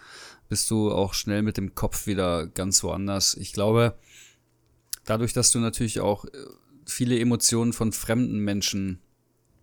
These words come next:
fotografierst und nicht deine eigenen, ähm, hält diese Emotionen auch nicht lange an.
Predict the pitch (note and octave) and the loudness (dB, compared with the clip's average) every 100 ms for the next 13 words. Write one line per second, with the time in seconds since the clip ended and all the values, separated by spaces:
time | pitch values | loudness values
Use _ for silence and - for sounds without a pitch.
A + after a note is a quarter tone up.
0 | _ _ - - - G#2 G2+ F#2+ G#2 G#2+ | _ _ -6 -4 0 0 2 0 0 4
1 | - - G#2+ G#2+ G#2+ G#2 G2 G2+ A2+ G2 | 4 4 0 2 2 2 2 2 2 2
2 | G2 A#2+ - - - - _ - A2 G2+ | 2 0 -4 -20 -20 -20 _ -12 -6 -4
3 | G2+ G2+ G2 F#2+ G2+ G#2+ - - - A2+ | -4 -4 -4 -2 0 -2 -2 -8 -6 -6
4 | G#2 G2 G#2+ G#2 A2+ G#2 G2 F#2+ G2 G#2+ | -4 -4 -4 -2 0 0 -2 -4 -2 -4
5 | G#2 G#2 F#2+ F#2 F#2+ | -2 -2 -2 -2 -4